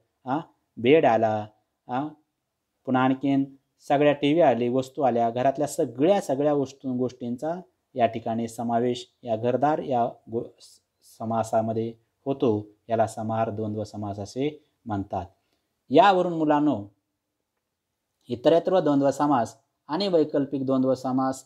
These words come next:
आणि समाहार द्वंद्व समास, समासाचे, द्वंद्व समासाचे उपप्रकार अभ्यासल्याच्या नंतर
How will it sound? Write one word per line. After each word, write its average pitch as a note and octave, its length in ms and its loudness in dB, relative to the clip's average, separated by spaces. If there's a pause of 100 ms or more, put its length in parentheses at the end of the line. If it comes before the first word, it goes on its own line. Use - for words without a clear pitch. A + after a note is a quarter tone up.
आणि B2 160 -6
समाहार B2 340 -4
द्वंद्व A#2+ 340 -2
समास, B2 400 0 (380)
समासाचे, C3+ 840 -2 (360)
द्वंद्व F3 420 4
समासाचे D3+ 580 0
उपप्रकार D3 640 0
अभ्यासल्याच्या B2+ 600 0
नंतर C3+ 380 0